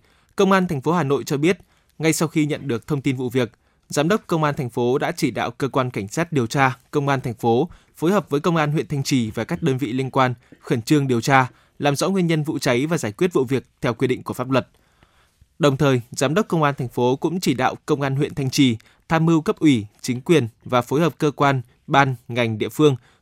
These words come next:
tổ chức thăm hỏi, hỗ trợ, động viên người bị nạn cùng gia đình các nạn nhân. Trước đó, vào lúc mười bảy giờ bốn mươi phút ngày hai mươi sáu tháng mười, tổng đài một một bốn, Trung tâm Thông tin Chỉ huy Công an thành phố Hà Nội nhận tin báo từ nhân dân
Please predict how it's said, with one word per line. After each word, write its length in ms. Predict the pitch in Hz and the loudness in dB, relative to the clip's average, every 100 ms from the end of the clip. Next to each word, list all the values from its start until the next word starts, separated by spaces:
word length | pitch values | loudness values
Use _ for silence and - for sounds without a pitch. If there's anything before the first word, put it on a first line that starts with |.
| - | -2
tổ 120 | 139 | -2
chức 220 | 165 220 | 0 -2
thăm 180 | 185 165 | -2 2
hỏi, 240 | 160 135 - _ _ | 2 2 0 _ _
hỗ 160 | 165 | -2
trợ, 280 | 185 202 135 - _ - | 0 0 0 -6 _ -2
động 180 | 160 | 0
viên 180 | 147 165 | 2 2
người 120 | 147 | 2
bị 100 | 120 | -2
nạn 280 | 123 135 - - | -2 -2 -2 -2
cùng 220 | 143 120 | -2 -2
gia 240 | 113 143 139 - - | 0 -2 -2 -8 -6
đình 240 | 135 110 | -4 -2
các 160 | 165 156 | -4 -4
nạn 120 | 123 | 0
nhân. 200 | 135 123 - _ _ _ _ _ _ _ _ - | 0 0 -6 _ _ _ _ _ _ _ _ -2
Trước 120 | 220 | 2
đó, 160 | 175 160 | 4 2
vào 120 | 170 | 2
lúc 160 | 196 | 0
mười 160 | 196 151 | 2 2
bảy 140 | 135 | 2
giờ 280 | 117 131 120 | -2 -2 0
bốn 200 | 120 117 | 0 0
mươi 80 | 156 | -2
phút 240 | 151 202 - | -4 -4 -4
ngày 200 | 147 113 | -4 -4
hai 140 | 127 | -4
mươi 100 | 123 | -4
sáu 220 | 123 127 113 | -2 -2 -2
tháng 200 | 120 151 | -2 0
mười, 200 | 160 120 - _ _ - | 2 0 -6 _ _ -2
tổng 140 | 147 131 | -2 2
đài 180 | 127 | 2
một 240 | 123 127 131 | 2 0 0
một 160 | 127 - | -4 -2
bốn, 340 | 139 120 170 - | 0 0 0 -2
Trung 200 | 196 160 | -2 0
tâm 220 | 160 151 | -2 -2
Thông 220 | 147 147 | -2 -4
tin 200 | 139 147 | -2 -2
Chỉ 140 | 139 120 | -2 -2
huy 280 | 120 139 | 0 0
Công 280 | 127 - 139 | 0 -2 0
an 140 | 135 123 | 0 -2
thành 140 | 110 | -6
phố 140 | - | -4
Hà 100 | 143 | -2
Nội 260 | 123 117 - - | 0 -2 -4 -8
nhận 240 | 120 113 | -6 -4
tin 220 | - 143 | -2 -2
báo 160 | 123 113 | 0 0
từ 120 | 151 | -2
nhân 160 | 143 131 | -4 0
dân 220 | 147 127 | 0 0